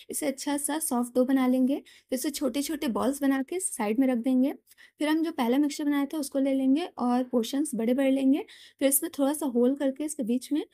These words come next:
अच्छी तरह से इसका, अ, नेस्ट का शेप दे दीजिएगा। फिर स्लरी बनाया है मैंने मैदा और,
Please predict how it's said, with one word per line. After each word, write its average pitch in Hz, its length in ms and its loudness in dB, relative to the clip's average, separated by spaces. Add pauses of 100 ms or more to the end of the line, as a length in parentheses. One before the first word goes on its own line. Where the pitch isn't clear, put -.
(260)
अच्छी 240 220 -2
तरह 285 200 0
से 285 120 -6
इसका, 294 260 -6
अ, 247 420 0
नेस्ट 247 420 2
का - 120 -6
शेप 240 320 -2
दे 269 140 2
दीजिएगा। 254 440 0 (380)
फिर 294 140 0
स्लरी 247 340 0
बनाया 285 240 2
है 277 120 0
मैंने 277 260 4
मैदा 233 420 2
और, 247 560 -2